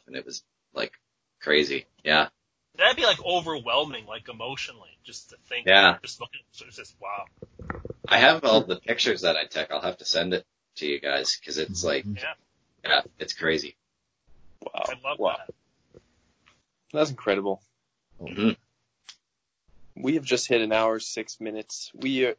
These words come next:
Speaker 4: did not get to hear from Chris and, uh,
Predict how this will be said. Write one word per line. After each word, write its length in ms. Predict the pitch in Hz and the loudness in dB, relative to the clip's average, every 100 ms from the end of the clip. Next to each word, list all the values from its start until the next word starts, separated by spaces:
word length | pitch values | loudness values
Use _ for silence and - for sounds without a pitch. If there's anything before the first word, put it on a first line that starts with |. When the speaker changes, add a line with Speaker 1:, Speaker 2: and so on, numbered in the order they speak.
| _ - - _ | _ -20 -20 _
Speaker 4:
did 120 | - 127 | -8 0
not 320 | 131 127 - | 0 0 -2
get 200 | - 120 | -4 -4
to 80 | - | -8
hear 220 | 107 117 | -6 -4
from 280 | 113 113 107 | -4 -6 -8
Chris 520 | 101 - 107 - - - - | -6 -2 -2 -2 -8 -14 -8
and, 400 | 104 101 98 95 - _ _ | -6 -4 -6 -10 -16 _ _
uh, 320 | 104 95 95 | -4 -2 -4